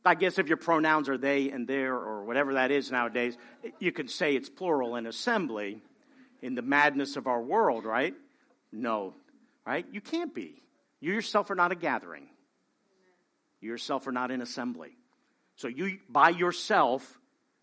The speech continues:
are not the church. You're part of the church, but you're not the church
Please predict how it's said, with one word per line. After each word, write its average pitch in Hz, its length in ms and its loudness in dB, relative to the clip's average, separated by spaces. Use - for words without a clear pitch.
are 170 100 0
not 196 160 2
the 208 80 -4
church. - 500 -6
You're 135 80 -6
part 226 240 8
of 202 60 2
the 147 80 -2
church, - 480 0
but 165 140 -2
you're 185 100 2
not 156 360 4
the 175 80 -2
church - 600 0